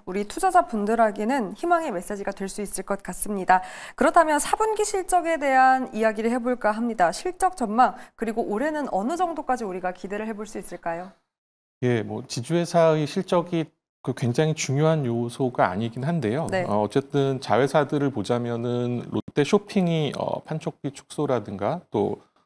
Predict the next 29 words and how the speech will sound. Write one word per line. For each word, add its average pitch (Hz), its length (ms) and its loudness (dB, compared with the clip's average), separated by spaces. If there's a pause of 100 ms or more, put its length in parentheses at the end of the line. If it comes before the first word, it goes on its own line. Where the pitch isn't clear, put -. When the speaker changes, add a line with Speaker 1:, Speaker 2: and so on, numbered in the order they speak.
Speaker 2:
어, 98 100 -8
할인점과의 135 640 0
통합 160 260 -2
매입 107 260 -4
효과를 117 440 -2
통해서 113 560 -4
실적이 123 480 -4
좀 110 400 -8
예상보다 101 380 -8
잘 98 260 -4
나올 123 260 2
걸로 104 380 -4
기대가 101 400 -4
되고 92 320 -8
있고, 180 400 -6
Speaker 1:
음. 185 360 -10
Speaker 2:
어, - 200 -4
반면에 151 480 0
롯데 107 340 -2
케미칼은 139 800 -2
일단 101 240 -8
사 156 140 -2
분기는 143 560 -4
제품 - 260 -10
스트랩-, - 340 -10
스프레드가 131 500 -2
좋지 107 280 -6
않기 95 200 -10
때문에 104 500 -4